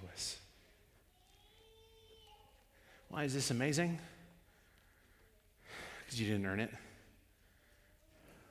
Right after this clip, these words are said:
And you can't lose it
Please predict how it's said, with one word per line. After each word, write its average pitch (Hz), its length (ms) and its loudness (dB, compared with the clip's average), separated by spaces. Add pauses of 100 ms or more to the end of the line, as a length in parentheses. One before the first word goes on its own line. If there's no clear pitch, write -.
(1300)
And 113 100 4
you 107 80 6
can't 107 380 4
lose 113 240 4
it 131 140 8